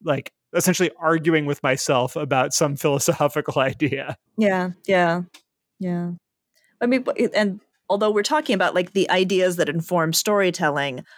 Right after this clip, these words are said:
Speaker 2: all of that's part of, like, this larger creative picture of if you're, I mean, and, and there's a larger creative picture to, to whatever, to, like, a Y A novel, to a comic series, to a tabletop role-playing game, world building, all of that.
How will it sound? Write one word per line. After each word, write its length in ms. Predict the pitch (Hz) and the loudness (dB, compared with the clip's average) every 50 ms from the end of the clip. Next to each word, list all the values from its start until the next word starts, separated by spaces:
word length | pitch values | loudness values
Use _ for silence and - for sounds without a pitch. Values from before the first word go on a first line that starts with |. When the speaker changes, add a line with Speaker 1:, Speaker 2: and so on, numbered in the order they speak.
| - - - | -20 -10 -4
Speaker 2:
all 180 | - 208 220 | -2 0 0
of 60 | 226 208 | 2 2
that's 200 | 190 175 - - | 0 -2 -2 -2
part 200 | - 196 165 165 | -2 0 0 0
of, 140 | 160 156 | 0 0
like, 160 | - 151 156 - | -2 -4 -2 0
this 180 | 165 156 - | -2 0 0
larger 540 | 156 156 160 160 170 180 180 170 170 160 151 | -2 0 2 2 2 2 2 2 0 0 0
creative 600 | - - - 175 160 160 170 160 160 151 - - | -2 -2 -2 0 2 2 2 0 0 -2 -4 -4
picture 500 | - 190 165 - - - 170 151 151 - | -4 -4 -4 -2 -2 0 2 2 2 2
of 400 | - 131 156 135 135 135 139 - - - - - - - - | 2 2 2 2 2 2 0 -2 -8 -20 -20 -20 -20 -12 -4
if 180 | - 165 165 175 | -2 -2 0 0
you're, 580 | 175 170 165 165 160 160 160 156 147 143 165 _ _ _ _ _ _ _ _ _ _ _ _ _ - - - - _ _ _ _ _ _ _ _ _ _ _ _ _ _ _ - | 0 2 2 2 2 2 2 2 0 -2 -4 _ _ _ _ _ _ _ _ _ _ _ _ _ -20 -20 -20 -20 _ _ _ _ _ _ _ _ _ _ _ _ _ _ _ -2
I 60 | - | 0
mean, 120 | 254 226 190 | 2 2 4
and, 220 | 180 185 190 - - | 2 2 0 0 0
and 120 | 202 214 | 0 2
there's 160 | 196 202 196 214 | 2 2 2 0
a 40 | |
larger 260 | 208 220 208 190 190 175 | 0 0 0 0 0 -2
creative 280 | - 175 156 160 160 | 0 0 -2 -2 -2
picture 320 | - 170 156 - - 151 139 | -2 -2 -2 0 -2 -2 0
to, 300 | - - 156 147 143 147 | 0 -2 -2 -2 -4 -4
to 160 | - - 151 | -2 -2 0
whatever, 400 | 156 175 170 160 143 - 98 - | 2 2 2 2 2 0 -2 -2
to, 180 | - - 151 | -2 -2 0
like, 160 | 147 156 156 - | 0 0 0 0
a 40 | |
Y 200 | 156 170 170 165 | 0 2 2 2
A 140 | 165 160 160 | 2 2 2
novel, 320 | 160 151 151 151 151 147 156 | 2 0 0 0 -2 -2 -4
to 100 | - 147 | -2 -4
a 40 | 151 | -4
comic 400 | - - 156 127 143 151 - - | -2 -2 -2 -2 -2 -2 -2 -2
series, 500 | - - 147 147 143 143 139 135 131 - | -2 0 2 2 2 2 0 0 -2 -2
to 220 | - - - 160 156 | -4 -4 -2 -2 -2
a 100 | 139 - | -2 -4
tabletop 540 | - - 139 - 135 - - 131 135 - | -4 -6 -4 -4 -4 -2 -2 -4 -2 -2
role-playing 480 | 110 113 135 135 - 170 160 160 156 156 | -2 -2 -2 -2 -2 -2 0 0 0 -2
game, 240 | 151 135 139 135 135 | -4 -4 -4 -4 -4
world 260 | 123 135 127 127 - | -2 -2 -2 -2 0
building, 340 | - 135 123 120 139 147 160 | 0 0 0 0 -2 -4 -2
all 180 | 147 156 147 | 0 0 0
of 100 | 147 - | 0 0
that. 320 | - 131 104 101 - - | 0 0 2 0 0 -4